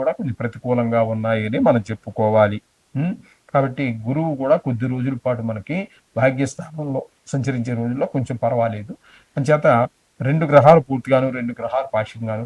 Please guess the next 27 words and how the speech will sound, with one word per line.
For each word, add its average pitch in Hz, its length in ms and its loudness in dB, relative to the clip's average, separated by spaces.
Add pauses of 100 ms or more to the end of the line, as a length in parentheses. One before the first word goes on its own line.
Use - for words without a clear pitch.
సంప-, 98 260 -10 (880)
మన 123 200 -2 (100)
ఫలితాలు 135 360 4
ఇస్తూ - 160 -10 (100)
ఉన్నాయి. 110 220 -6 (360)
కాబట్టి 127 520 2 (1300)
ఏ 160 180 0 (140)
ఏ 214 120 2
గ్రహాలు 160 400 4
మనకు 147 240 -8
ప్రతికూలమైనటువంటి 127 880 -2
ఫలితాలు 113 360 -2
ఇస్తున్నాయి, 113 420 -4 (220)
ఏ - 20 2 (140)
ఏ 156 120 -2
విషయాల్లో 120 400 -2
ఇస్తున్నాయో 117 440 -6 (480)
ఆయా 165 200 4 (120)
విషయాల్లో 175 460 0
తగు 127 200 0 (100)
జాగ్రత్త 139 460 2
తీసుకుంటూ 170 400 -8 (380)
ఆ 147 140 4 (160)
గ్రహాల 165 380 4 (140)
యొక్క - 160 -8 (120)
జపాన్ని 127 540 0 (480)
లేదా 131 360 2